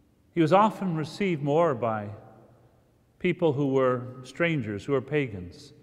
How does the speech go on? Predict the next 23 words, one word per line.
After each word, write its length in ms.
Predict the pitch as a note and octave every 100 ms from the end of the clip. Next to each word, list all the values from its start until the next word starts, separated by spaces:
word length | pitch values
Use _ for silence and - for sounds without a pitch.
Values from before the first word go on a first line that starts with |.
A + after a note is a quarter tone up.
| - _ _ _ -
as 100 | A2+
he, 60 |
when 120 | B2
he 60 | C3
went 240 | C3+ C3 C3
across 400 | C3+ C3+ A#2+ -
the 80 |
sea 360 | B2 - C3 B2
to 280 | A#2 B2 A2+
the 240 | A2 G#2+
land 280 | A2 A#2+ A#2
of 60 | A2+
the 60 |
Gerasenes. 960 | G#2 A2+ A2 G2 - F2 F2+ - - - _ _ _ _ _ _ _ -
People 380 | G3+ G3 F#3+
who 360 | C#3+ D#3 D3+ C3 - -
one 220 | C#3+ D3
would 120 | D3+
not 140 | D#3 D#3
expect, 680 | D3 - A3 B2 - - -
the 80 |
Roman 280 | C3+ C3+ C#3
soldiers, 800 | - G3 F3+ B2 F#2+ - - -